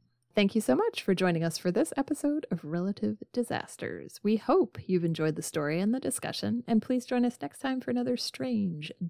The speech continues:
dangerous, and interesting event from history. My brother has selected our next disaster. What's it gonna be, Greg?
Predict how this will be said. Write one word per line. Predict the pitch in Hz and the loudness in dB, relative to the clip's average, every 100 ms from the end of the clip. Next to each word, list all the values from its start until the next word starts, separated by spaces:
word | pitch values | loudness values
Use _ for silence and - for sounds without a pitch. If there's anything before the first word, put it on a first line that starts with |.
| - | 0
dangerous, | 196 247 196 123 113 - - | 2 2 -2 -4 -6 -8 -4
and | 180 185 | -4 0
interesting | 226 277 190 - - | 0 0 -2 -4 -4
event | - 151 156 | -2 -2 -2
from | - 190 | 0 2
history. | 175 - - 143 165 - _ _ _ _ _ _ _ | 2 -2 -8 -8 -10 -16 _ _ _ _ _ _ _
My | 247 | 4
brother | 233 254 262 | 8 8 8
has | 240 | 4
selected | - 226 226 226 | 4 2 2 2
our | 214 190 | 4 4
next | 185 - | 4 2
disaster. | 180 180 185 - 285 392 - _ _ | 0 2 2 0 -6 -8 -12 _ _
What's | 269 320 | 0 2
it | 302 | 2
gonna | 277 214 | 4 4
be, | 143 | 2
Greg? | - 139 190 - | -2 -2 -4 -6